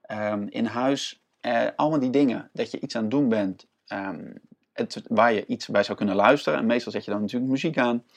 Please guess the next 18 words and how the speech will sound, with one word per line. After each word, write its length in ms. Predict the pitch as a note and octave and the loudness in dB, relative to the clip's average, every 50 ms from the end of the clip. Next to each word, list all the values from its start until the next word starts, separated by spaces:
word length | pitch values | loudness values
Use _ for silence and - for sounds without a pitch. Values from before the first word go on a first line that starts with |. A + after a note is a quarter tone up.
| - - - - _ - | -20 -20 -20 -20 _ -6
Eh, 220 | - - B2+ A#2+ | 0 4 6 6
maar 180 | A#2+ B2 B2 A#2 | 8 6 6 4
in 60 | A#2+ | 4
dit 160 | A#2 C3+ C3 | 4 2 0
geval 440 | - - - - A#2+ A2+ A2 G#2+ - | 0 -6 0 2 4 4 4 2 -2
kun 160 | - - A#2 | -2 0 0
je 60 | A2+ | 2
naar 120 | A2 A2 G#2 | 2 2 -2
de 60 | G2 | -2
podcast 540 | - - A#2+ A#2 A2 - - - - - - | -4 -2 -2 -2 -2 0 -2 -2 -2 -2 -2
luisteren 580 | G#2 F#2 F2+ F#2 F2+ - - G2+ G#2 A#2 - _ _ _ _ _ | -4 -2 -2 -4 -6 -4 -4 -4 -4 -4 -6 _ _ _ _ _
en 160 | - A2+ G#2 | -12 -12 -6
krijg 300 | - - A2+ G#2+ G#2+ - | 0 2 4 4 4 2
je 80 | - G2+ | 0 0
dus 380 | G#2 G#2 G2+ - - - _ _ | 2 0 0 0 -4 -14 _ _
gewoon 400 | - - - G#2 G#2 G#2 G#2 - _ _ | -16 -8 -6 -6 -4 -4 -6 -10 _ _
echt, 360 | - - F2+ F2 - - - _ _ _ _ _ - | -10 -10 -10 -10 -12 -18 -20 _ _ _ _ _ -14
ehm, 400 | - F#2+ F2+ F2+ F2+ F2 E2+ | -12 -12 -10 -10 -10 -10 -12